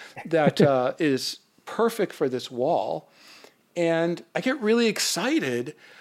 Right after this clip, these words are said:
Speaker 1: about sharing this with listeners, the idea that it's right there. You just have to act on it. You just have to trust it. And you have to be willing to fail.
Speaker 2: Eh,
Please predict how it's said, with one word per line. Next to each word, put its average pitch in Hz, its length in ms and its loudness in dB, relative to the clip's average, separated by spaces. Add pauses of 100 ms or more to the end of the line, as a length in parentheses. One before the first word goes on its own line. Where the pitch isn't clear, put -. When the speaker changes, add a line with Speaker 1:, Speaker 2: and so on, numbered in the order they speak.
(180)
Speaker 1:
about 165 260 -2
sharing 170 880 0 (100)
this 165 580 0 (100)
with 147 320 0 (220)
listeners, 151 680 -2 (360)
the 160 100 -8
idea 190 640 2
that 151 440 0 (200)
it's 170 300 -8
right 208 320 0
there. 202 540 -4 (200)
You 139 200 -8
just 247 240 -6
have 262 180 -2
to 185 100 -6 (160)
act 262 400 -6
on 95 220 -6
it. - 180 -14 (100)
You - 60 -20
just 170 140 -6
have 226 120 -6
to - 80 -10
trust - 640 -4
it. - 180 -12 (380)
And 139 100 -4
you 143 100 -2
have 170 200 -4
to 175 80 -6
be 151 160 -6
willing 131 380 -2
to 117 100 -8
fail. 104 480 -8 (320)
Speaker 2:
Eh, 107 100 -2